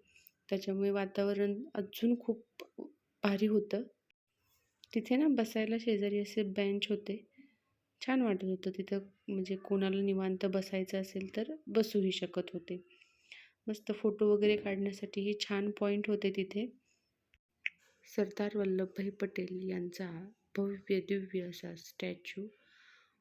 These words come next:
खूपच डोळे नुसते दिपत होते बघून. इतका सुंदर स्टॅच्यू बनवला आहे, मस्तच एकदम भारी वाटत होतं एकदम बघून.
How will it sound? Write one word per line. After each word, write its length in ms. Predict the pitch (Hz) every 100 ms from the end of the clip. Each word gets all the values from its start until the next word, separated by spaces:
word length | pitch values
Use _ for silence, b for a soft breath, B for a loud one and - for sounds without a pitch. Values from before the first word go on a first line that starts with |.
| -
खूपच 680 | - 202 202 - - 220 - -
डोळे 440 | 185 196 185 190 190
नुसते 380 | 190 185 - 185
दिपत 340 | 190 190 220 214
होते 220 | 202 185
बघून. 460 | 170 175 185 196 220 B B B B -
इतका 360 | - - 208
सुंदर 500 | 190 - 185 180 208
स्टॅच्यू 440 | 226 - 220 208 202
बनवला 380 | 196 185 175 170
आहे, 280 | 175 185 208 _ _ - -
मस्तच 560 | 185 185 - - 190 -
एकदम 400 | 185 - - 185 190 b b b b b _ _ - -
भारी 240 | 180 185
वाटत 260 | 226 214 208 196
होतं 200 | 190 180
एकदम 280 | 170 175
बघून. 360 | 170 175 185 208